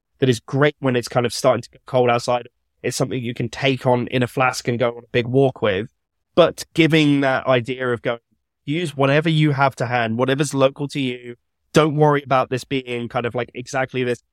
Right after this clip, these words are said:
I've suggested these flavor profiles because they suit my view of, like, those autumnal flavors.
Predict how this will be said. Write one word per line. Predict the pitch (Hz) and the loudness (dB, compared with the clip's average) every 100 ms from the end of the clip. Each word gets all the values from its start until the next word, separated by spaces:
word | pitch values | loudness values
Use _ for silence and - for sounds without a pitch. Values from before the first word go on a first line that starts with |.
| _ | _
I've | 151 151 | 2 2
suggested | - 147 147 - 135 | 2 0 -2 -2 -6
these | 139 131 | -4 -4
flavor | - 127 120 | -2 -2 -2
profiles | - 123 123 120 113 | -2 -2 0 0 0
because | 123 120 120 - _ | -2 -4 -4 -6 _
they | - | -2
suit | 131 - - 139 - | 0 0 0 0 0
my | 131 127 117 | 0 2 0
view | 117 120 120 | -2 -2 -2
of, | 117 131 | -2 -2
like, | 117 - | -2 -2
those | 110 - | -6 -4
autumnal | 127 - 117 117 107 | -6 -2 -2 -2 -2
flavors. | - 180 135 92 92 139 | 0 0 0 -2 -4 -8